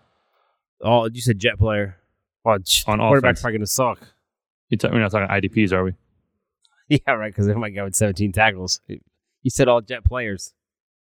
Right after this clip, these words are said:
Speaker 1: That's every player on the Jets team.
Speaker 2: I wanna say he finished number one of all the skill position players.
Speaker 1: So you're telling me cornerback's not a skilled position?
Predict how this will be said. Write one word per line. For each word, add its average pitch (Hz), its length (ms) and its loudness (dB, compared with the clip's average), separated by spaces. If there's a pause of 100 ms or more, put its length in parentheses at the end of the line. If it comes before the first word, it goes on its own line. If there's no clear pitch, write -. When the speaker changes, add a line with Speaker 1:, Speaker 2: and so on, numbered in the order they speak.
(100)
Speaker 1:
That's 117 180 0
every 117 200 2
player 113 220 0
on 110 100 -6
the 107 60 -10
Jets 107 240 -8
team. 110 280 0 (920)
Speaker 2:
I 113 40 -2
wanna 117 140 0
say 120 160 -2
he 107 40 -2
finished 110 240 -2
number 110 160 -2
one 104 160 0
of 98 80 -2
all 101 80 0
the 92 60 -4
skill 127 220 0
position 95 320 -4
players. 95 380 -4 (1300)
Speaker 1:
So 110 120 0
you're 107 80 4
telling 107 180 -2
me 104 60 -6
cornerback's 107 480 0
not 104 80 -2
a 95 40 -6
skilled 110 240 -2
position? 113 440 -6